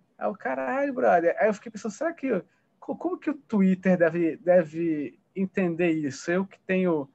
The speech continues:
dois mil seguidores, ganho um like de um cara que tem um milhão de seguidores. Será que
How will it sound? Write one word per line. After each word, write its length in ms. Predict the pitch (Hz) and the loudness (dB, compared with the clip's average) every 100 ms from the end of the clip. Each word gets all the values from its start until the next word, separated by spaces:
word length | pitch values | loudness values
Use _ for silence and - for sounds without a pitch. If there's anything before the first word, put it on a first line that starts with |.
| _ _ _ _ _ 147 | _ _ _ _ _ -18
dois 540 | 143 143 175 196 160 | -14 0 4 4 4
mil 160 | 185 190 | 4 2
seguidores, 800 | - 175 160 143 147 180 175 156 | 0 0 0 0 2 4 4 0
ganho 260 | 165 180 | 0 2
um 100 | 175 | 2
like 360 | 151 147 156 165 | 2 2 0 -2
de 60 | 170 | -6
um 60 | |
cara 240 | 160 165 160 | -2 -2 -2
que 120 | _ | _
tem 160 | 175 170 | -4 0
um 100 | 180 | 2
milhão 360 | 180 156 151 151 | 2 2 0 -4
de 60 | - | -8
seguidores. 600 | 151 143 139 139 123 - | -10 -8 -6 -4 -6 -6
Será 140 | 156 | -8
que 420 | - 180 165 143 | -4 -2 -2 -4